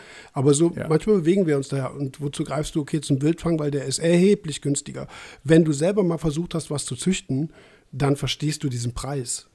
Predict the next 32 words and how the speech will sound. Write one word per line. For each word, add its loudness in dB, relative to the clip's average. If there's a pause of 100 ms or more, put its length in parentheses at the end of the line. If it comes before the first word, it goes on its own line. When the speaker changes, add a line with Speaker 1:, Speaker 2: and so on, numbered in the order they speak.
(100)
Speaker 1:
Ne? 2
Und 0
dann -4
bist -2
du 0
Speaker 2:
Ja. -2
Speaker 1:
vielleicht 0
auch -4
bereit, -4
diesen -2
Preis -6
zu -14
zahlen, -4
ohne 6
dass 2
du -6
überhaupt -4
drüber 0
nachdenkst, 0
das -12
Wildfangtier -6
zu -10
nehmen. -10 (240)
Ne? -6
Also -8
deswegen -4 (140)
Speaker 2:
Aber 0
woher 0
soll 0
man's 0
Speaker 1:
Ja. -14
Speaker 2:
wissen? -6